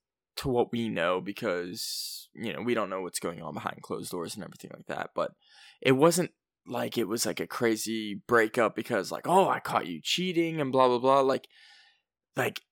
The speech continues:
I feel like it's a fifty-fifty on if a good album is gonna come from this, because, like, if it was something that was kind of like a mutual thing where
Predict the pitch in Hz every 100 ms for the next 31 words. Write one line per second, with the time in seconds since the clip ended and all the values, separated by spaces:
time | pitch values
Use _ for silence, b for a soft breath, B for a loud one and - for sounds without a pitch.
0 | _ _ - - 156 180 175 143 - -
1 | 143 143 - 131 - 135 - 127 117 95
2 | 120 117 113 110 110 120 120 87 107 117
3 | 117 120 104 98 - - 107 95 87 -
4 | - 120 113 104 101 98 120 b b b
5 | _ - - 139 180 190 131 127 - 123
6 | 143 123 117 127 117 110 - _ _ _
7 | _ _ _ _ 139 123 156 - 143 -
8 | - 147 175 190 156 117 127 113 - 139
9 | 139 131 131 127 110 113 131 147 143 127
10 | - 131 185 202 131